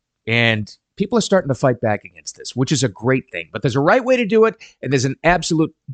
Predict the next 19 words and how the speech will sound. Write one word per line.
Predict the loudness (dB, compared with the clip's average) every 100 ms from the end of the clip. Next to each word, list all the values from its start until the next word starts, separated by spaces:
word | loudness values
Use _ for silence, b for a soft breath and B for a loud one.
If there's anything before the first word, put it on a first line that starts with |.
| -8 0
dumb | 2 2
way | -2
to | -8
do | -8 -8
it, | -8
which | -2
doesn't | -2 0
do | -2 0
anybody | 0 -2 -4 -14
any | _
good. | -14 -14 _ b b -4
And | -2
I |
think | -2 -2
we |
could | -4 -2
talk | -4
about | -2 -2 -2
both | 0 -2 -6